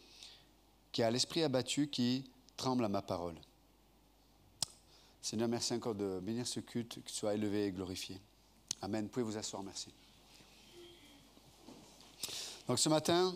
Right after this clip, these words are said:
euh, je voulais que nous puissions parler de, notamment de, de ce passage dans Samuel chapitre vingt-deux.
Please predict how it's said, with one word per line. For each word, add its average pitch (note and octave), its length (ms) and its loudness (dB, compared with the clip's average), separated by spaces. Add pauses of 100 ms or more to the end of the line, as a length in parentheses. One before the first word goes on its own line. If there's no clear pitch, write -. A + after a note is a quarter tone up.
(160)
euh, G#2+ 840 6 (2250)
je A#2 80 -8
voulais B2 140 4
que C3 320 4
nous B2+ 80 0
puissions C3 280 4
parler C3+ 340 4
de, G2+ 720 2 (140)
notamment C#3+ 420 2
de, A2 400 4
de G2+ 100 -4
ce G#2+ 100 -2
passage B2+ 380 0
dans A2 220 2
Samuel A#2 320 0
chapitre A2+ 320 -4
vingt-deux. A2 360 0